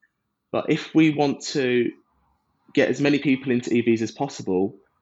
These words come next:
it's not gonna be feasible for most young people. And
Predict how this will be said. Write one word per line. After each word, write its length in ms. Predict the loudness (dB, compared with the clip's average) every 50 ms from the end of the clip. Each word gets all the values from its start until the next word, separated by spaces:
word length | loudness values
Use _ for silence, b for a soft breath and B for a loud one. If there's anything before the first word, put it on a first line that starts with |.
| _ _ _ _ _ _ _ _ _ -12
it's 120 | -8 -2 0
not 180 | 0 0 0
gonna 200 | 0 0 0 0 0
be 100 | 2 4 4
feasible 340 | 4 4 2 0 0 0 0
for 120 | 0 0
most 320 | 0 2 2 2 0 0
young 200 | -2 -2 -2 -2
people. 560 | 0 0 2 2 0 0 -2 -4 -4 -6 -8 -14 _ _ _ _ _ _ _ _ _ _
And 380 | -4 -2 -2 0 0 -2 -4 -4